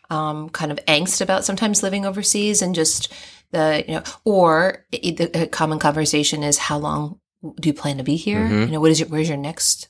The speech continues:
Speaker 1: kind
Speaker 2: Everyone's,
Speaker 1: of
Speaker 2: we've got,
Speaker 1: stop?"
Speaker 2: we got the first five questions. Everyone knows it. Everyone,
Speaker 1: Yeah.
Speaker 2: y-, where, where are you from?
Speaker 1: That's
Speaker 2: How,
Speaker 1: it.
Speaker 2: what do you do?
Speaker 1: And
Speaker 2: How
Speaker 1: I'm
Speaker 2: long you been
Speaker 1: tired.
Speaker 2: here?
Speaker 1: I don't,
Speaker 2: Yeah.
Speaker 1: I don't really wanna go anywhere at this point.
Speaker 2: Mm-hmm.
Speaker 1: I really do w-, want to m-, make, make a home for myself.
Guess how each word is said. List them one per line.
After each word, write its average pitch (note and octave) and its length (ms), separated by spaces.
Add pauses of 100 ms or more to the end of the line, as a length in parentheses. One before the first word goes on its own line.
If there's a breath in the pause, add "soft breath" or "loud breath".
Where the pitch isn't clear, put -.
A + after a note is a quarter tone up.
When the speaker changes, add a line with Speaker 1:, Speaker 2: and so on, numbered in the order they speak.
(120)
Speaker 1:
kind D3+ 140
Speaker 2:
Everyone's, E3 320
Speaker 1:
of C3 60
Speaker 2:
we've C#3 80
got, F#3+ 80
Speaker 1:
stop?" - 140
Speaker 2:
we B2 120
got B2+ 160
the C#3 80
first C3 240
five B2 200
questions. G2 360
Everyone B2+ 300
knows A#2 260
it. A#2 100
Everyone, A2 400
Speaker 1:
Yeah. G#2 220
Speaker 2:
y-, F2+ 320
where, G2+ 260
where A2 140
are A#2+ 40
you C3 80
from? B2 300
Speaker 1:
That's A2 80
Speaker 2:
How, A2 120
Speaker 1:
it. - 80
Speaker 2:
what A2 120
do A#2+ 80
you B2+ 60
do? A2+ 260
Speaker 1:
And - 60
Speaker 2:
How A#2 60
Speaker 1:
I'm A#2 80
Speaker 2:
long A#2+ 80
you A2 100
been G#2+ 100
Speaker 1:
tired. G#2 240
Speaker 2:
here? - 80
Speaker 1:
I - 20
don't, G3+ 160
Speaker 2:
Yeah. - 60 (100)
Speaker 1:
I - 20
don't G3+ 220
really G#3 200
wanna F#3 340
go C#3 220
anywhere B2+ 340
at - 80
this - 160
point. - 360
Speaker 2:
Mm-hmm. - 100
Speaker 1:
I D3+ 140 (140)
really G#3 280
do F#3+ 420
w-, - 160
want D3 340
to D3 340 (1000 loud breath)
m-, D#3+ 300
make, E3+ 520
make D#3 240
a D#3+ 40
home E3 460
for - 140
myself. - 640